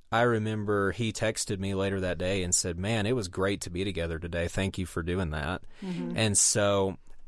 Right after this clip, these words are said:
Speaker 1: the takeaway I got from that is if you're feeling distant from a sibling, I mean, there are some occasional scenarios where, and by the grace of God, I'm not in this situation, but I know some people listening may be at a point where you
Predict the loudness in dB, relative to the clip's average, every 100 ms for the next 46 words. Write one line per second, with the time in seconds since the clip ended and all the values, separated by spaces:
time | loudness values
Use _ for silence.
0 | -4 2 2 4 2 4 4 4 4 4
1 | 2 2 0 0 -4 -4 -2 -2 -2 -2
2 | -4 -2 2 2 2 0 -2 -4 -2 -2
3 | 0 -2 -2 0 4 4 4 0 0 0
4 | 2 4 6 6 4 4 2 0 -2 -4
5 | -6 -8 -8 -12 -12 -2 2 2 2 0
6 | 0 0 2 2 2 0 0 0 0 -2
7 | -10 -8 2 4 4 2 2 0 0 0
8 | 0 0 0 -2 -2 0 2 2 -2 -2
9 | -2 0 0 0 2 2 0 -2 -2 -2
10 | 0 0 0 -2 0 2 2 0 -4 -12
11 | -4 0 0 2 0 0 0 0 0 0
12 | -2 -4